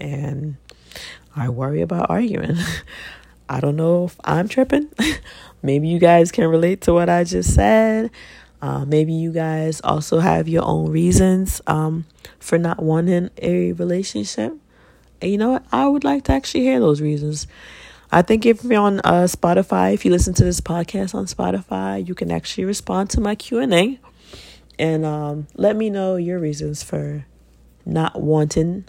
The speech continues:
or not, not really not wanting, but just your reasons for being anxious about being in a relationship.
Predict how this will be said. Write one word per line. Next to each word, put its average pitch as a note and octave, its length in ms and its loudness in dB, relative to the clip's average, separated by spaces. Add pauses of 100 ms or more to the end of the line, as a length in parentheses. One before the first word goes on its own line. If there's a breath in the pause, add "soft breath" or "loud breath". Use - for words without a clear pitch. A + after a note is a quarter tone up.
(100)
or G3 80 -4
not, C#4 200 -2
not C4 360 -4
really D3+ 220 0
not C#3+ 220 -4
wanting, F3 380 -4
but G#3+ 120 -2
just - 280 -4 (200 loud breath)
your G#3+ 120 2
reasons F#3 320 2
for - 100 -4
being E3+ 200 0
anxious C#3+ 440 -2
about D3+ 280 -4
being C3 200 -2
in C#3 120 -6
a C3+ 40 -4
relationship. D#3+ 640 -4